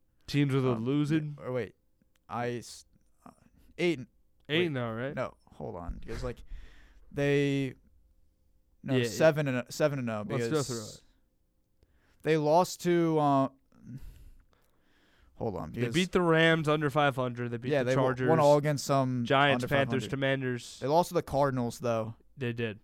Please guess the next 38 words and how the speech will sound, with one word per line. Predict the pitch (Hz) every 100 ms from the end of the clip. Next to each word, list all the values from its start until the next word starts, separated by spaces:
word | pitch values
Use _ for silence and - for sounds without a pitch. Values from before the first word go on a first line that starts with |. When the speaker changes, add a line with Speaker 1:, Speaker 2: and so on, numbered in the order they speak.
| _
Speaker 1:
Yeah, | 123 117
that | 117 120
was | 120
the | 117
bad | 117 117
loss. | 113 104 - - - -
Um, | 113 107 107
Speaker 2:
And | 131
then | 143 139
they're | 135
oh | 127 135
and | 120
two | - 135
against | 123 131 123 - -
teams | 131 127 120
over | 123
five | 113 113
hundred. | 139
Speaker 1:
everybody | 151 185 190 196
they've | 185 180 151
beaten | 131 170 160 135 127 123 - _ _ _ _ - - _ _ _ 131
is | 131
under | 127 127 117
five | 120 113
hundred, | 113 110 110 107 _ _ _ -
and | 127 123
by | 139 147
a | 135
pretty | - 180
considerable | 165 147 - 139 127 117 120
<laughs> |
margin, | 151 143 147 151 135
too. | - 120 - - -
Um, | 123 117 117 117 113 - _ _ _ _ _ _ _
but | 156 165
they | 170
do | 160 208
have, | 190